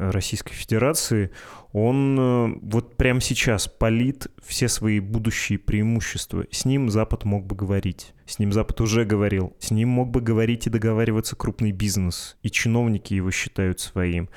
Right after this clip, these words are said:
Да даже наша влюбчивая публика либеральная все бы ему простила, а более широкие народные массы,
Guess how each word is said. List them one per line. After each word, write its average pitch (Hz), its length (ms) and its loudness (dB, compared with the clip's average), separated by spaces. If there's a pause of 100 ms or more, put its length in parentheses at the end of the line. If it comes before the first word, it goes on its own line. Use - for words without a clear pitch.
(260)
Да 117 60 2
даже 120 280 4
наша 123 280 2
влюбчивая 113 720 0
публика 113 500 0
либеральная 110 640 2
все 117 200 2
бы 113 160 2
ему 113 180 2
простила, 113 800 2
а 110 120 2
более 113 300 2
широкие 113 480 0
народные 107 400 2
массы, 113 520 2